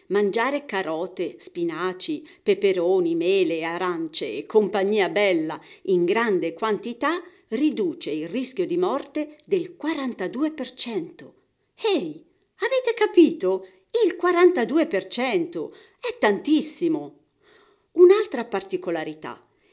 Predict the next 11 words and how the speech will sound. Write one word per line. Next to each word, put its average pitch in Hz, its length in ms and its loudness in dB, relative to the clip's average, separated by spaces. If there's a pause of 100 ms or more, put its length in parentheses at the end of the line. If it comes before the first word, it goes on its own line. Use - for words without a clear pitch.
(120)
Gli 349 200 6
studi 175 560 0
dimostrano 185 840 -2
che 381 160 2
la 311 140 4
verdura 269 680 -4
ci 359 220 -4
protegge 247 560 -2
più 302 320 -4
della 339 260 2
frutta. 156 640 -10